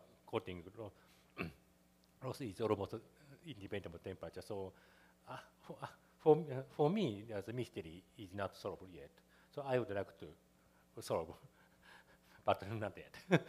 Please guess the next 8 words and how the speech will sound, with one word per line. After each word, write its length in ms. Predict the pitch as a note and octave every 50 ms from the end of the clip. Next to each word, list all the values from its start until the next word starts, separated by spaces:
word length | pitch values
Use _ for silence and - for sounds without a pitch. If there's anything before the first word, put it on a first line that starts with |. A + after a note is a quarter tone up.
| G3 A3 F#3+
<laughs> 120 | - -
Anyhow. 220 | - - - E2+ - - - - - - - - - - - - - - - - - - - - - - -
<clears throat> 80 | B2 F2+ - - - - - - _ _ _ _ _ _ - - _ _ _ _ _ _ - B2+ E3+ - - - _ _ - - - _ - - _ _ _ _ _ - - A2+ F#2 F2+ - - _ _ _ _ _ - - - - - _ _ _ - E3+
Yes, 520 | E3+ E3+ F3 F3 F3+ F3+ F#3 A3 A3 F#3 - - E3
and 160 | D3+ C#3+ D3
at 220 | D#3+ C#3+ B2+ - D#3
last, 220 | F#3+ G#3 G3 - - - - - - - - -
last, 180 | F3+ F3 -